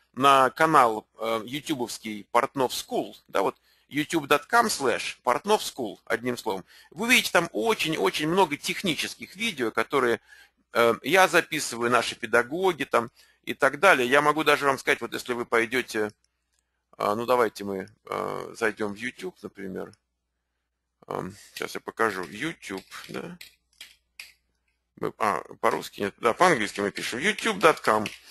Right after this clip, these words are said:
Вот если мы зашли, и я, например, напишу sequel, смотрите, sequel, э, ну, sequel tutorial, пожалуйста. Вот sequel tutorial. Кто первый?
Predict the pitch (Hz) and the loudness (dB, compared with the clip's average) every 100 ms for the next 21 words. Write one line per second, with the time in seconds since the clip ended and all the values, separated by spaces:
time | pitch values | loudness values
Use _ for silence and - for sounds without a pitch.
0 | - - - - 135 147 185 180 170 160 | -12 -10 -10 -2 2 4 4 4 4 4
1 | 170 - 120 240 - _ _ - - _ | 2 2 0 0 -4 _ _ -20 -20 _
2 | _ - 151 147 143 - 143 180 170 175 | _ -4 2 4 4 4 4 6 4 4
3 | 165 165 170 170 - 214 - 139 127 - | 4 4 2 2 2 2 4 2 2 2
4 | 139 - 95 - - _ _ _ _ - | 2 2 -6 -6 -16 _ _ _ _ -20
5 | - _ - - 185 147 139 135 - _ | -20 _ -10 -2 0 6 4 4 -10 _
6 | _ _ _ _ - - - _ - - | _ _ _ _ -6 -6 -10 _ -20 -20
7 | - - - 170 170 147 131 - 113 104 | -12 -8 0 2 2 2 -2 2 4 4
8 | 104 123 107 107 - 190 247 226 - 160 | 0 -2 0 -2 0 0 0 -2 0 -2
9 | - 123 120 107 104 - 208 160 120 104 | -2 -2 2 0 2 2 4 6 6 6